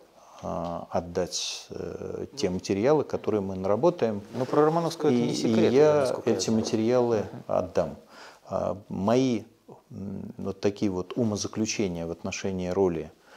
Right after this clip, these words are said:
Speaker 1: а, Романовского, я не думаю, что на сегодняшний день будут, э, представлять ценность без подтверждающих, э, документов.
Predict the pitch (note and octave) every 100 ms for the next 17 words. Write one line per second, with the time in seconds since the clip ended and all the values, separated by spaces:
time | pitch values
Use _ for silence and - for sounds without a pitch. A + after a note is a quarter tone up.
0 | - _ E2+ E2+ F2+ G2 C#3 E3 - F#2+
1 | F2+ G2+ G#2 G2+ G#2 F#2 E2+ - - E2+
2 | - F2+ F2 F#2+ F#2+ C#3 F#2+ F#2+ F#2 -
3 | - - F2 E2+ - E2+ - - F2+ F#2+
4 | F2+ - - - - - B2+ A#2+ F2+ F2
5 | G2+ - - - F#2+ E2+ F#2+ F#2 F2 -
6 | - - - F2 F2 E2+ E2 E2 D#2+ -
7 | E2+ C#2 -